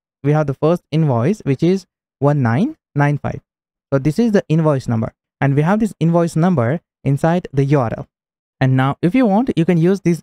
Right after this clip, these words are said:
invoice number to display the invoice information. We'll look at that later. Just for now, just look at this U R L. First, we have the invoices, and inside that, we have the invoice number.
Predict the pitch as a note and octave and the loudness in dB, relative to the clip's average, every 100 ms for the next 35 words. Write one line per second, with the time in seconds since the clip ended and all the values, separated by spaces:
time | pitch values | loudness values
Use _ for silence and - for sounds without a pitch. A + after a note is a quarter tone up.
0 | - C#3+ C3 D3 C3+ E3 G#3+ C3 A#2 G#3+ | -2 0 2 0 0 2 2 2 0 -2
1 | - _ _ D3 D3 - G3 G3 C#3+ C3+ | -6 _ _ 0 0 2 0 2 0 2
2 | C3+ C#3+ C#3 D3+ D3+ C#3 A2 - - _ | 0 0 -2 0 0 0 -2 -4 -8 _
3 | _ _ - G3+ F#3+ G3+ F#3 F3+ - A#2+ | _ _ -2 0 2 0 0 -2 -2 -2
4 | - - _ _ _ - G#3+ A#3+ G3 D3+ | -4 -8 _ _ _ -4 -2 0 0 0
5 | A#3 _ _ - A2+ F#3 A3 - F3 - | -4 _ _ -12 -4 -2 0 0 0 0
6 | A#2 C#3+ F#3+ _ C3 C#3+ F#3 - C#3+ D3 | 0 -2 -6 _ -2 0 0 -2 0 0
7 | A#2+ - - _ - F3 A#3+ - D3 D#3+ | 0 -8 -16 _ -2 0 0 -2 -2 0
8 | D#3 C#3 A2+ A#2+ - A#3+ D4 _ - F#3 | 0 -2 0 -2 0 -2 -2 _ -2 -2
9 | - D3+ G#3 C#4 F#3 B2 B2+ - _ _ | 0 0 0 0 0 0 -2 -6 _ _
10 | - E3 G3+ F3+ - D#3+ D#3+ D#3 B2+ G#2+ | -2 0 2 0 0 0 2 0 -2 -2
11 | - | -6